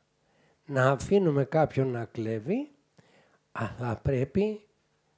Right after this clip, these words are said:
να κατοχυρώσουμε και τον εαυτό μας να μην κλαπεί από τον πονηρό. Γιατί βλέπουμε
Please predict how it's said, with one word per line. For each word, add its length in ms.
να 160
κατοχυρώσουμε 1120
και 120
τον 200
εαυτό 340
μας 240
να 160
μην 340
κλαπεί 760
από 420
τον 200
πονηρό. 680
Γιατί 400
βλέπουμε 680